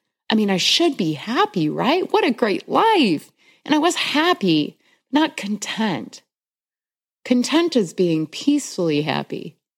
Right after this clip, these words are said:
Not that you don't want things in your future and great things when you are content, but you are peacefully happy right where you are. You are enjoying the now.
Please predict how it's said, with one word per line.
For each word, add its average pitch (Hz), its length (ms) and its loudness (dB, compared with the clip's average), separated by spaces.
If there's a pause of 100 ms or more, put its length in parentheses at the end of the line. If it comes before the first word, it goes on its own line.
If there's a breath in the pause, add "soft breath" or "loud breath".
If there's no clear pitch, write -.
(680)
Not 277 160 4
that 359 80 4
you 285 160 4
don't 214 220 2
want 202 240 0
things 190 320 0
in 175 120 2
your 151 140 2
future 233 540 2
and 160 180 0
great 180 380 2
things 160 480 -2
when 156 180 -2
you 147 140 0
are 143 160 0
content, 254 680 -2
but 180 140 0
you 190 220 2
are 196 240 2 (100)
peacefully 277 800 0
happy 220 840 0
right 175 440 2
where 180 140 -2
you 165 320 2
are. 156 420 -6 (460 soft breath)
You 233 120 4
are 247 80 2
enjoying 214 720 2
the 180 100 4
now. 165 680 0